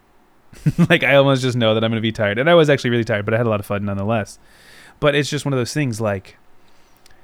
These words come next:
I don't know. I don't know, uh, what to do. I don't know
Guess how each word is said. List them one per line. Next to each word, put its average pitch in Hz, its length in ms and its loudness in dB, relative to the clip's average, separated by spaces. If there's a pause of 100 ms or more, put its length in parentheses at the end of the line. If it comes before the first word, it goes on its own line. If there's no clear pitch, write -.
(720)
I 139 100 -2
don't 139 140 0
know. 135 460 0 (1700)
I 127 40 -4
don't 117 140 -2
know, 123 260 0
uh, 120 240 0
what 120 160 -4
to 113 60 -8
do. 131 240 -4 (300)
I 123 60 -8
don't 113 140 -2
know 113 380 0